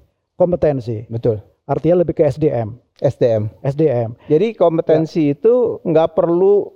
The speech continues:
Speaker 2: seorang menjadi doktor untuk bisa memberikan services, pelayanan yang terbaik untuk
Speaker 1: Ya.
Speaker 2: teknologi, nggak perlu. Tapi memerlukan S M K, S M K, lulusan S M K yang terdidik dan bisa fokus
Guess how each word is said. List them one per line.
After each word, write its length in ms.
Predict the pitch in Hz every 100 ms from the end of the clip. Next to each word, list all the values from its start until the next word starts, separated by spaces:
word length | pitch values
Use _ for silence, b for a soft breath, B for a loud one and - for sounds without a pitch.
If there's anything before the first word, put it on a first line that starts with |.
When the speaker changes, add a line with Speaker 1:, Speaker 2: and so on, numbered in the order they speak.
| _ _ _ _ _
Speaker 2:
seorang 480 | 185 156 160 180 190
menjadi 420 | 180 147 131 135
doktor 720 | 123 117 - - 147 139 131 131
untuk 640 | - 123 120 - 131 - _ _ _
bisa 400 | 120 120 - 127
memberikan 720 | 123 120 113 113 117 123 127
services, 800 | - 139 151 156 - 160 - - b b _
pelayanan 580 | 160 139 135 131 135 139 131
yang 140 | 120 127 -
terbaik 500 | 135 123 110 123 -
untuk 180 | 139 123
Speaker 1:
Ya. 80 | 147
Speaker 2:
teknologi, 640 | 127 113 127 117 117 127
nggak 240 | 147 143 -
perlu. 260 | 135 127 -
Tapi 320 | 135 - 190 190 B B B B B
memerlukan 800 | 165 175 170 165 160 - 175 175
S 240 | - 147 156
M 160 | 143
K, 240 | 143 151 147
S 160 | 135
M 240 | 143 127 -
K, 160 | 165
lulusan 480 | 156 135 131 131 127
S 160 | 120 127
M 240 | 123 127
K 160 | 147 156
yang 240 | 135 123
terdidik 720 | 143 135 131 120 156 - _
dan 320 | 135 135 143
bisa 400 | 143 135 - 147
fokus 480 | 139 143 - 185 -